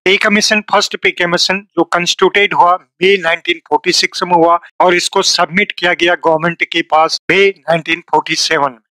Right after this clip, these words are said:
सेकंड पे कमीशन अगस्त नाइनटीन फ़िफ़्टी सेवन को constitute हुआ और submitted हुआ मई नाइनटीन फ़िफ़्टी नाइन को।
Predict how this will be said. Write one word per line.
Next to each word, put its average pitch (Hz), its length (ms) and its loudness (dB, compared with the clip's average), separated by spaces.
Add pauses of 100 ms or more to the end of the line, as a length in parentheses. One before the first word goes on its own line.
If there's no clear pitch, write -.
(120)
सेकंड 226 340 0
पे 214 180 0
कमीशन 208 560 0
अगस्त 202 380 0
नाइनटीन 180 500 -2
फ़िफ़्टी 160 260 -4
सेवन 196 280 0
को 202 160 0
constitute 190 500 0
हुआ 180 200 2 (200)
और 202 240 4 (220)
submitted 185 460 0
हुआ 190 220 4
मई 165 240 -2
नाइनटीन 170 460 -2 (180)
फ़िफ़्टी 170 320 -4
नाइन 156 260 0
को। - 140 -20